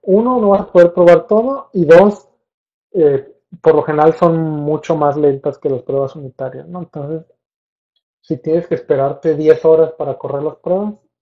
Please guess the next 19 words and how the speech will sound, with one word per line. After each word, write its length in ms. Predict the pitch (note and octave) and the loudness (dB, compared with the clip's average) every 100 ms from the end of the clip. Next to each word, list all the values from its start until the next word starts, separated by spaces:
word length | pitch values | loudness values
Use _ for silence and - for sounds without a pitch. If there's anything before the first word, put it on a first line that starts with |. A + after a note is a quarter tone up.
| _ - | _ -12
pues 120 | C3+ | -10
no 160 | C#3 | -8
es 100 | C3+ - | -8 -6
tan 180 | D3 | -6
útil 320 | D3+ D3 E3 D3+ | -6 -8 -6 -6
a 120 | - | -8
que 120 | C3+ | -12
si 220 | - C3+ _ | -12 -20 _
corres 500 | - C#3 C3+ C3+ - - | -4 -4 -4 -8 -16 -14
tu 100 | C#3+ | -14
set 240 | - C#3+ | -8 -8
de 100 | C#3 | -8
pruebas 340 | - D3 C#3+ D#3 | -2 -2 -2 -6
unitarias 580 | C3 - C3+ C#3+ C3+ | -12 -4 -2 -2 -6
en 380 | C#3 C3 C#3 C#3+ _ _ _ _ _ _ _ _ _ - | -12 -12 -18 -20 _ _ _ _ _ _ _ _ _ -16
dos 280 | D3 C#3 C3+ | 0 0 2
segundos 560 | D3 D3 D#3 F#3 F#3 | 0 0 -4 -8 -8
y 60 | C#3+ | -6
ya 380 | C#3 C3+ C#3 | -4 -4 -6